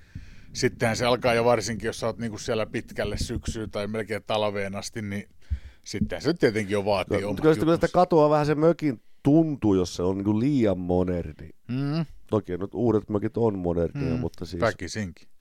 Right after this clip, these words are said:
Speaker 2: Niin. Mut se niinku, just nää, niinku nää vessahommat, tää on tää jätevesihomma ja nää, nää
Speaker 1: Mm.
Speaker 2: paskaputkilaita, no.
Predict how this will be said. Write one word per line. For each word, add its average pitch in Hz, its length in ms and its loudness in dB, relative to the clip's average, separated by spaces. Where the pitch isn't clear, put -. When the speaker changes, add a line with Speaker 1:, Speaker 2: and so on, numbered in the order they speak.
Speaker 2:
Niin. 92 240 -6
Mut - 100 -6
se 110 160 0
niinku, 107 400 0
just 101 180 -2
nää, 104 220 2
niinku 98 140 0
nää 101 220 2
vessahommat, 98 680 0
tää 92 120 0
on 95 140 2
tää 98 180 0
jätevesihomma 87 1400 -2
ja 76 60 -6
nää, 80 220 -6
nää 85 140 -4
Speaker 1:
Mm. 85 80 -8
Speaker 2:
paskaputkilaita, 85 1080 -4
no. 82 140 -6